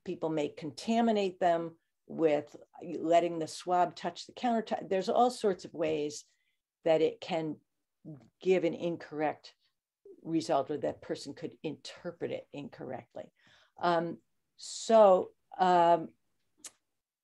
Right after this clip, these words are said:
anyway, the, the, um, C D C made these changes recently,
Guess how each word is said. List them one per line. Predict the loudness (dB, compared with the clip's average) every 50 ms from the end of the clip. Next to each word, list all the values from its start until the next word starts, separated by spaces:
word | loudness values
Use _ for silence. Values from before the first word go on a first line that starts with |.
| _ _ 4
anyway, | 6 6 8 8 6 6 4 4 0 2
the, | 4 4 4 4 0 -6 -12 -14 -14 _ _ _ _ -18 -18 -4 2
the, | 4 4 6 6 4 2 2 2
um, | 2 2 2 2 0 0 -4 -6 -8 _ _ _
C | -20 -18 -18 -12 -4 -2 0 0
D | 0 0 -2
C | -2 -2 -2 -2 0
made | 2 2 2 2 0 -2 -6 _ _ _ _ _ _ _ _
these | -6 -6 -6 -8 -10 -14 _ _ _ _ _ 0 2 2 2 2
changes | 2 2 0 0 2 2 2 2 2
recently, | 0 0 0 -2 -2 -4 -4 -4 -2 -2 -4 -6